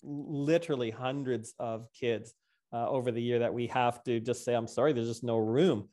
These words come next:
Uh, we're, we're at capacity. Full is, full is my unsolvable problem.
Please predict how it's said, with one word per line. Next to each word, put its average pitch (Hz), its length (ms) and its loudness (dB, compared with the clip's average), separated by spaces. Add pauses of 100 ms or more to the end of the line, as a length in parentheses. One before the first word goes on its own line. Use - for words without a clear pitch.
(420)
Uh, 113 260 -4
we're, 117 280 2
we're 117 240 4
at 120 340 4
capacity. 127 540 0
Full 165 340 8
is, - 300 2 (240)
full 185 420 6 (180)
is 139 200 0
my 135 300 4
unsolvable 156 800 6
problem. 147 460 4